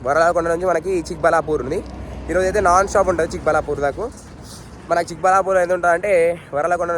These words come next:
నుంచి ట్వంటీ సెవెన్ ఉంటుంది కరెక్ట్. స్వామి శరణం స్వామి స్వాములందరికీ. ఆ, ఎవరైనా సబ్స్క్రైబ్ చేసుకుని ఉంటే ముందుగా సబ్స్క్రైబ్ చేసుకొని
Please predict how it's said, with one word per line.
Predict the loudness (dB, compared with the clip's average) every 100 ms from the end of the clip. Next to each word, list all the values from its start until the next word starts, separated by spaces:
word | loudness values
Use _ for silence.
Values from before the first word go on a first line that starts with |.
| -4
నుంచి | -4
ట్వంటీ | -6 -4
సెవెన్ | -4 -2
ఉంటుంది | -4 -6
కరెక్ట్. | -4 -2 -4 -4 -16 -16 -16 -16 -16 -16 -14 -14 -12 -10 -10 -8 -8 -8 -8 -8 -2
స్వామి | -2 -2
శరణం | -4 -2
స్వామి | -2
స్వాములందరికీ. | -2 -4 -2 -4 -6 -8 -10 -16 -18 -18 -18 -18 -18 -20 -18 -8 -2
ఆ, | 0 0 -2
ఎవరైనా | -2 -2 -2
సబ్స్క్రైబ్ | -6 -6 -4
చేసుకుని | 0 0
ఉంటే | 0 0
ముందుగా | 0 0 -2
సబ్స్క్రైబ్ | -2 -4 -2
చేసుకొని | -2 -2